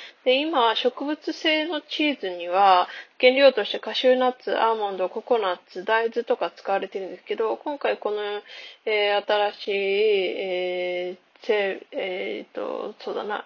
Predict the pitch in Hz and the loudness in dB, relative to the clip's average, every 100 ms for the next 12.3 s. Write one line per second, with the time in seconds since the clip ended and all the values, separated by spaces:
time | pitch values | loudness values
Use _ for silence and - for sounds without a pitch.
0 | - 254 - 220 208 - - - - - | -10 -10 -10 -12 -10 -10 -10 -10 -10 -10
1 | - 214 76 73 53 53 - _ _ _ | -10 -10 -10 -10 -10 -12 -16 _ _ _
2 | _ _ - 208 208 185 262 - - - | _ _ -2 -2 2 2 0 -2 -20 -20
3 | - - 240 220 202 _ _ _ _ - | -18 4 8 8 6 _ _ _ _ -12
4 | 220 208 202 190 208 214 285 320 330 320 | -12 -8 -8 -4 -2 4 4 2 -4 -6
5 | 311 240 - - 185 180 - - - 233 | -4 -4 -6 -10 -10 -12 -14 -10 2 6
6 | 247 240 - 196 - 240 330 381 381 381 | 6 2 -4 -12 -12 -12 -10 -8 -2 -2
7 | 370 370 254 202 196 247 202 180 - 180 | 0 -2 0 -2 -2 -2 -2 -6 -8 -8
8 | 214 190 185 233 220 226 202 196 - 247 | -8 -12 -2 -2 -2 -6 -8 -10 -8 -8
9 | - 190 175 - - 208 214 208 185 - | -6 -8 -8 -12 -10 -4 0 2 2 -2
10 | - - - - _ - 247 233 - 208 | -10 -20 -20 -20 _ -2 0 0 0 -2
11 | 202 226 220 - - 370 415 - 403 392 | 0 -2 -2 -6 -2 -2 -2 -4 -4 -2
12 | 381 254 | 0 -2